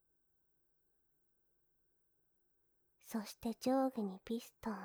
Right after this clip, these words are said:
して、ね。もうわかったよね。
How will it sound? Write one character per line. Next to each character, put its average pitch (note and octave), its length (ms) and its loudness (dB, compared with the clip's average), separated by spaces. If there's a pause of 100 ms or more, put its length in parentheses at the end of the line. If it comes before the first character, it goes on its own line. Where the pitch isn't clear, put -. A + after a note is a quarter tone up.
(100)
し - 300 -16
て、 - 100 -12 (1000)
ね。 B3+ 140 -8 (2250)
も D#4 340 10
う - 20 6
わ A3 140 2
か C#4 200 4
っ D4+ 120 2
た D4+ 100 8
よ A3 160 6
ね。 G3 380 -6